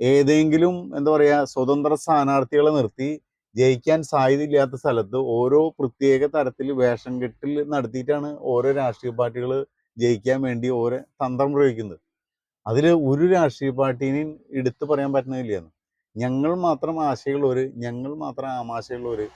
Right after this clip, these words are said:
ഞങ്ങൾ മാത്രം നയമുള്ളവര്, ഞങ്ങൾ മാത്രം നിലപാടുള്ളവര് എന്ന് പറയുന്നത് കേരളത്തിലെ ജനങ്ങൾ വിശ്വസിക്കില്ല. നമുക്ക് പറയാനുള്ള എത്രയേ ഉള്ളൂ, ഇവിടെ കേരളത്തിലെ മുഴുവൻ രാഷ്ട്രീയ പാർട്ടികളും വ്യക്തമായിട്ട് അവരുടെ നയം,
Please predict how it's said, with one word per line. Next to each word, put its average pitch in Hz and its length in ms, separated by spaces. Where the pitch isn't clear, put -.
ഞങ്ങൾ 123 300
മാത്രം 139 460
നയമുള്ളവര്, 120 640
ഞങ്ങൾ 120 340
മാത്രം 131 320
നിലപാടുള്ളവര് 110 680
എന്ന് 165 280
പറയുന്നത് 151 500
കേരളത്തിലെ 127 440
ജനങ്ങൾ 127 360
വിശ്വസിക്കില്ല. 107 840
നമുക്ക് 156 380
പറയാനുള്ള 180 440
എത്രയേ 151 220
ഉള്ളൂ, 107 340
ഇവിടെ 127 220
കേരളത്തിലെ 160 460
മുഴുവൻ 139 380
രാഷ്ട്രീയ 120 380
പാർട്ടികളും 92 420
വ്യക്തമായിട്ട് 156 720
അവരുടെ 135 400
നയം, 117 460